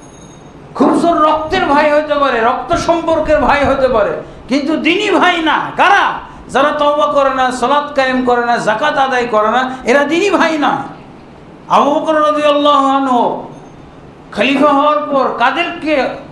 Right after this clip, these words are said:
কাদের বিরুদ্ধে যুদ্ধ করেছিলেন? সালাত কায়েমকারী, যাকাত ত্যাগকারীদের বিরুদ্ধে। যাকাত ত্যাগকারীদের বিরুদ্ধেই যুদ্ধ হয়েছিল। হত-, আল্লাহর, আল্লাহ রাসূল সাল্লাল্লাহু আলাইহি ওয়াসাল্লাম মৃত্যুর পর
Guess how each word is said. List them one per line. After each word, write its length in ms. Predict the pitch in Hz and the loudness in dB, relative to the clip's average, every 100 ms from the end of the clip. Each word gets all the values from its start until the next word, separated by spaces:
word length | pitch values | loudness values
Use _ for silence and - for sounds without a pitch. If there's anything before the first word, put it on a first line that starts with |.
| - - | -20 -4
কাদের 300 | 214 254 349 | 0 0 0
বিরুদ্ধে 380 | 320 349 302 311 | -2 -2 0 0
যুদ্ধ 300 | 285 302 269 | 0 0 0
করেছিলেন? 640 | 294 262 240 - 202 156 - - - - - | 0 0 0 -2 -2 -4 -8 -14 -20 -20 -20
সালাত 520 | - - 175 - - | -10 -2 0 0 -2
কায়েমকারী, 680 | 214 202 202 180 196 202 359 - - - - | -2 -2 -2 -4 -4 -4 -6 -8 -14 -18 -6
যাকাত 300 | 208 - 381 381 | -4 0 -2 -2
ত্যাগকারীদের 720 | - 277 269 240 226 190 190 | -2 -2 -2 -2 -2 -2 -4
বিরুদ্ধে। 400 | 170 165 156 - - - - - - - - - - - - - - - 110 | -4 -4 -6 -8 -14 -16 -20 -20 -20 -20 -20 -20 -20 -20 -20 -20 -20 -18 -6
যাকাত 360 | 196 320 339 - | -2 0 -2 -2
ত্যাগকারীদের 680 | - 294 - 302 339 349 339 | -2 -2 -2 -2 0 0 0
বিরুদ্ধেই 580 | 294 311 339 302 339 311 | 2 0 0 0 0 0
যুদ্ধ 280 | 277 233 262 | -2 -2 2
হয়েছিল। 460 | 240 233 - 202 165 127 - - - - - | 2 2 -2 -2 -2 -4 -8 -18 -20 -20 -6
হত-, 260 | 165 - - - - - - | -6 -6 -14 -20 -20 -8 -2
আল্লাহর, 320 | 185 208 202 - - 185 190 | 0 0 0 -6 0 2 2
আল্লাহ 220 | 196 202 196 | 2 2 0
রাসূল 240 | 196 - | -2 -6
সাল্লাল্লাহু 60 | - | -2
আলাইহি 100 | 202 | 0
ওয়াসাল্লাম 300 | 196 196 190 | 0 -2 -4
মৃত্যুর 420 | 190 - 220 214 | -6 -4 -2 0
পর 160 | 220 | 0